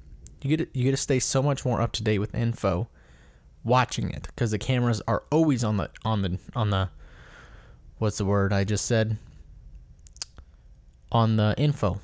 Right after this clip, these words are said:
on the important stuff. So, let's talk some teams first. Before we get into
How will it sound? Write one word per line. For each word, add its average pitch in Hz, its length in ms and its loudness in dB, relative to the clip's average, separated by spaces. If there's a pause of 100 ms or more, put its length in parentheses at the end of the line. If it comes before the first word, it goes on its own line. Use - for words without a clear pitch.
on 131 180 2
the 127 80 2
important 113 440 0
stuff. - 380 -2 (840)
So, 120 400 2 (960)
let's 143 160 4
talk 180 180 2
some 135 140 2
teams 104 320 2
first. - 320 -6 (480)
Before 120 240 0
we 120 100 2
get 117 140 2
into 110 800 2